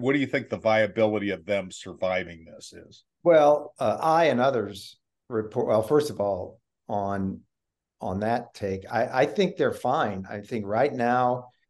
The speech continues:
Speaker 2: it is as it was. There's three,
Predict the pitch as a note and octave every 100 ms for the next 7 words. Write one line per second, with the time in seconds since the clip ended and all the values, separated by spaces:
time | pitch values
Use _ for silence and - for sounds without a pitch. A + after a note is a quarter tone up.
0 | _ _ - A2+ G#2+ C3+ D#3 D3+ - B2+
1 | B2 A#2+ A2 G#2 E2+ - - _ - G2+
2 | G2+ F#2+ - _ _ A#2 B2 C3+ C#3 C3+